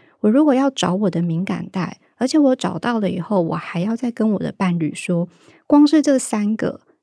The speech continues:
他们都觉得这是不可能的一个任务。所以回到我们刚-，我们刚刚讲到的，它其实是有个自我价值的议题在的，就是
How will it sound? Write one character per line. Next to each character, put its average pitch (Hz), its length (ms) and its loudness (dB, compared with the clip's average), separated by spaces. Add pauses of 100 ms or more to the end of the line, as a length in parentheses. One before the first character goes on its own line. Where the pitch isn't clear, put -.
他 - 140 -2
们 240 100 2
都 220 140 0
觉 190 140 -4
得 165 260 -2 (160)
这 233 100 -4
是 220 120 -2
不 - 100 -10
可 - 180 -12
能 - 160 -8
的 - 80 -6
一 - 60 -4
个 143 100 -4
任 151 300 -4
务。 147 240 -6 (380)
所 - 120 0
以 277 100 2 (120)
回 196 240 0
到 247 160 -2
我 202 100 0
们 170 260 -2
刚-， - 200 -8
我 190 80 -4
们 180 80 -2
刚 196 140 -4
刚 208 80 0
讲 170 200 -4
到 175 200 -4
的， 170 260 -6 (140)
它 247 120 -2
其 262 220 -4
实 190 80 -4
是 220 80 -4
有 185 100 0
个 180 140 -6
自 208 160 -6
我 175 140 -2
价 180 200 -2
值 170 160 -10
的 160 80 -4
议 170 200 -4
题 - 200 -16
在 170 280 -6
的， - 40 -6
就 196 120 -2
是 196 200 -2